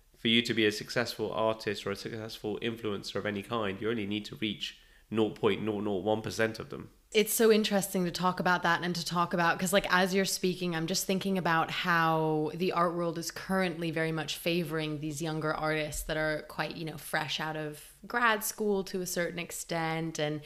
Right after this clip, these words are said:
Speaker 2: and how that's changed a lot. And I was speaking to someone last week at an opening,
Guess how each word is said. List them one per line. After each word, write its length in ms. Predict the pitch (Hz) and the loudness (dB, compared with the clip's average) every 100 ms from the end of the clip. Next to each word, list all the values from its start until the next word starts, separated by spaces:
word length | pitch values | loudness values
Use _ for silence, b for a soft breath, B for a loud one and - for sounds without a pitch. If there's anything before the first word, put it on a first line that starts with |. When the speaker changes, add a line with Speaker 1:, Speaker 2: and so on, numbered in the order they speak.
| B B B | B B B
Speaker 2:
and 160 | 190 180 | 0 0
how 180 | 180 185 | 2 2
that's 380 | 190 220 185 | 2 0 0
changed 480 | - 190 165 160 143 | -2 -2 -2 -2 -4
a 40 | 160 | -2
lot. 360 | 151 147 139 - | -2 -4 -6 -4
And 140 | 185 | -2
I 60 | 185 | -2
was 100 | 190 | -4
speaking 380 | - 226 233 | -6 -4 -2
to 60 | 202 | -4
someone 340 | - 180 170 | -2 -4 -2
last 340 | 165 165 160 - | -2 -4 -4 -4
week 240 | 180 175 | -4 -4
at 80 | 156 | -4
an 100 | 160 | -4
opening, 580 | 151 160 170 156 147 | -4 -4 -4 -2 -4